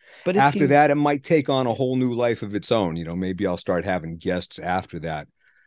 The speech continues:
Speaker 2: But principally, what the podcast is going to be is, the title is Talkin' Slayer,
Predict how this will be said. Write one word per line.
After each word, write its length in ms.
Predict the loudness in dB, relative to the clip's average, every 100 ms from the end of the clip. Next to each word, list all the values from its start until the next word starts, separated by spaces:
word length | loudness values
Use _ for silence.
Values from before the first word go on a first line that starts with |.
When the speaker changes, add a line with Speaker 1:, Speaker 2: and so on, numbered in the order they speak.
| _ -4
Speaker 2:
But 200 | -4 -4
principally, 880 | 2 6 6 4 0 2 2 4
what 500 | 0 -6 -6 0 0
the 80 | 0
podcast 720 | 0 4 4 4 0 -2 -2
is 80 | -6
going 300 | -2 0 0
to 60 | -4
be 480 | -4 -2 -2 -2 -4
is, 340 | -4 -6 -8 -12 _ _ _ -20 -20 -10
the 160 | -8
title 460 | 0 4 6 6 6
is 460 | 6 6 4 0 -8 _ -2
Talkin' 460 | 4 4 4 -2
Slayer, 640 | -2 0 4 4 4 2